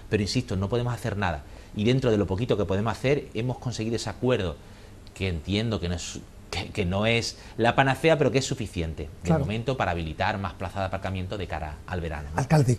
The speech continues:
Speaker 2: que, sobre todo en base al turismo, ¿qué sensible hay que ser, sobre todo con los empresarios, con el territorio, con lo urbano,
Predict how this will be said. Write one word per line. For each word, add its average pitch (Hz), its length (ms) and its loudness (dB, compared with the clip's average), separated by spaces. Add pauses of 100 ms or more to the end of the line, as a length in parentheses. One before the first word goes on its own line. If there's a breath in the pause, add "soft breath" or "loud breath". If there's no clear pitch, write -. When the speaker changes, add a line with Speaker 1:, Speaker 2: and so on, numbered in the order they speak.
Speaker 2:
que, - 220 2
sobre 156 180 6
todo 226 320 8 (300)
en 156 120 4
base 185 240 6
al 147 160 6
turismo, - 460 -2 (300 loud breath)
¿qué 214 100 4
sensible 156 540 8
hay 147 100 10
que 143 140 4
ser, 156 260 4 (580 loud breath)
sobre 165 220 6
todo 196 300 4 (340 loud breath)
con 147 100 8
los 117 120 6
empresarios, 113 680 6 (260 loud breath)
con 170 380 10
el 147 160 8 (260)
territorio, 139 760 8 (200 loud breath)
con 160 280 10
lo 160 80 12
urbano, 139 500 10